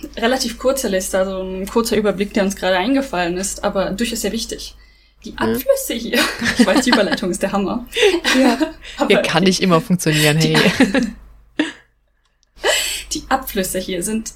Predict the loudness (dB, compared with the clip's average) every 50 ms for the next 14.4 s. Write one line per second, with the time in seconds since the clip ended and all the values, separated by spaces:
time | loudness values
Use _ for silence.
0 | -8 -4 -2 -2 -2 -4 -6 -6 -4 -2 0 0 0 0 0 0 0 -2 -4 -4
1 | -4 0 0 0 2 2 0 0 0 0 0 0 0 -2 -4 -4 -6 -8 -6 -2
2 | -2 0 0 2 0 0 0 -2 -4 -8 -12 -14 -18 -20 -20 -18 -8 -4 -2 0
3 | 0 0 -2 -4 -2 -2 -2 -2 0 0 -2 -2 -2 -4 -4 -2 -2 -2 -2 -2
4 | -4 -4 -4 -4 -2 -2 0 -2 0 0 0 0 0 0 -2 -2 -2 -2 0 0
5 | 0 0 0 0 -2 -4 -4 -8 -18 -20 -20 -20 -20 -20 -16 -6 -2 0 0 0
6 | 0 -2 -4 -4 -2 0 0 0 2 2 0 -2 -2 -4 -6 -8 -4 -2 -2 0
7 | 0 0 -2 -2 0 -2 -4 -4 -4 -4 -4 -4 -2 -2 -2 -2 -2 0 -2 -2
8 | -2 -2 -2 -2 0 0 0 -2 -2 -4 -4 -4 -4 -2 -2 -2 -2 -2 -4 -4
9 | -4 -4 -4 -6 -6 -6 -6 -6 -6 -8 -10 -12 -14 -14 -14 -20 -20 -20 -20 -20
10 | _ _ -6 -4 -2 -2 -2 -2 -4 -6 -4 -2 0 0 0 0 2 0 0 0
11 | 0 -2 0 0 0 0 2 2 0 0 -2 -4 -6 -4 -4 -2 -4 -2 -2 -4
12 | -4 -2 -4 -6 -6 -6 -4 -4 -4 -4 -6 -6 -4 -2 -2 -2 0 0 0 0
13 | 0 0 0 0 0 0 -2 -2 -4 -8 -10 -10 -10 -8 -8 -4 -2 -2 -2 -2
14 | -2 -4 -4 -2 0 0 0 0